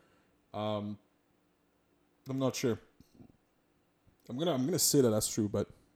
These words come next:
haven't had the time to check it out yet. So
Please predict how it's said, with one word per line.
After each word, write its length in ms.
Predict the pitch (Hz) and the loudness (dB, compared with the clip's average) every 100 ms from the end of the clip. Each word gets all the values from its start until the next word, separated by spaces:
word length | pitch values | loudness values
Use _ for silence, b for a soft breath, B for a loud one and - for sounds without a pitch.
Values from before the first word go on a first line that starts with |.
| _ _ _ _ _ _ - _ | _ _ _ _ _ _ -20 _
haven't 200 | - 151 | 0 4
had 120 | 151 139 | 4 4
the 60 | |
time 160 | 139 127 | 2 0
to 60 | |
check 200 | - 123 | 0 -2
it 60 | 113 | 0
out 140 | 107 | 0
yet. 220 | 104 104 - | 0 -2 -2
So 260 | 117 110 | 0 0